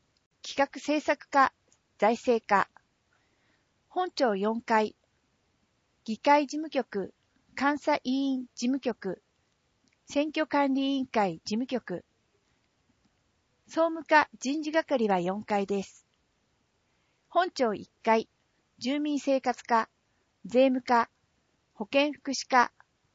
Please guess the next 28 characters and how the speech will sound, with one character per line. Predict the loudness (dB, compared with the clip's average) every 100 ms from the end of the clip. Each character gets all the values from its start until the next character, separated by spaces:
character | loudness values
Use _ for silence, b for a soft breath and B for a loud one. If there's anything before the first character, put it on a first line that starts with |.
| _ _
会 | 0 0
計 | 2 -2
課。 | 2 0 0 _ _ _ _ _ _ _ _ _ _ -8
保 | -6
健 | -2 -2
セ | 0 -2
ン |
タ | -2 0 0
ー | 2
は | -2 -4 -6
夢 | -6 -4 -2
プ | -2
ラ | -2
ザ | -2
ナ | -4 -6
ス。 | -8 _ _ _ _ _ _ _ _ _ _ _
本 | -2 -2 0
庁 | -2
二 | -2 -4
階、 | 0 0 -2 _ _ _ _ _ _ _ _ -6
環 | -2 -2
境 | 2 2 2
課、 | 4 2 2 _ _ _ -4
農 | 0 2
林 | 0 -4
振 | -4 -6 0
興 | 0 0
課、 | 2 2